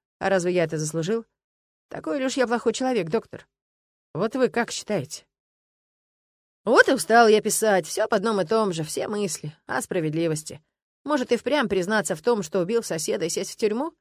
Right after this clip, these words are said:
На ближайшие лет десять у меня будет крыша над головой и хоть какая-то еда. Идти-то мне некуда и некому. Вы скажете: «Какая глупость? В тюрьме не сахар, там страшно». Глупость, да, согласен.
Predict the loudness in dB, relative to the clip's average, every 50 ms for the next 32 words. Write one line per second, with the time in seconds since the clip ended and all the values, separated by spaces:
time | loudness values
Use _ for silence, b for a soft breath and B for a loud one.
0 | _ _ _ _ _ _ _ _ -4 -4 0 0 0 2 4 4 2 2 2 2
1 | 2 2 2 2 2 2 0 0 -2 -4 -2 -2 0 0 0 -2 -2 -4 -4 -4
2 | -4 -4 -2 -2 -2 -2 -2 -2 -2 0 0 2 2 2 2 0 -4 -4 -6 -8
3 | -6 -6 -6 -4 -2 -2 -2 -2 -2 -2 -2 0 0 0 0 0 -2 _ _ _
4 | _ _ _ _ _ -10 -8 -6 -6 -4 -4 -4 -4 -2 -2 -2 -2 -4 -4 -6
5 | -8 -8 -8 -6 -4 -6 -6 -6 -8 -8 -8 -8 -10 -10 _ _ _ _ _ _
6 | -6 -4 -4 -4 -2 -2 -2 -2 -2 -6 -12 -14 -16 -18 -18 _ _ -8 -8 -8
7 | -4 -4 -4 -2 -2 -4 -4 -2 -2 -2 -2 -2 -4 -8 -8 -10 -18 _ _ -4
8 | -2 0 0 0 -2 -4 -4 -4 -6 -4 -2 -2 -2 -2 -2 -2 -6 -6 -4 -6
9 | -6 -6 -6 -4 -4 -4 -4 -4 -6 -8 -10 -12 -12 -14 _ _ _ _ _ _
10 | _ _ _ -8 -4 0 0 0 0 0 -2 0 0 0 0 0 -2 -4 -2 -2
11 | -2 -2 -4 -8 -12 -16